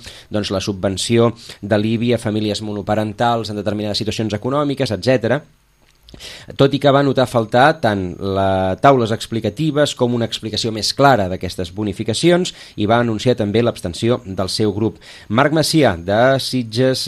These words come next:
eh, en positiu, eh, tot i va, eh, denunciar el poc temps, eh,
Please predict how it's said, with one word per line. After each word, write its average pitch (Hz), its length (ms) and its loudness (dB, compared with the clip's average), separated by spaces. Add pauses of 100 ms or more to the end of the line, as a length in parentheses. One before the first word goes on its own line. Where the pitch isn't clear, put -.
eh, 101 560 0
en 110 240 -2
positiu, 117 480 2
eh, 104 880 -2
tot 120 240 0
i 110 80 0
va, 113 160 2
eh, 107 240 0
denunciar 110 480 2
el 123 160 0
poc - 240 0
temps, 143 560 2
eh, 98 840 0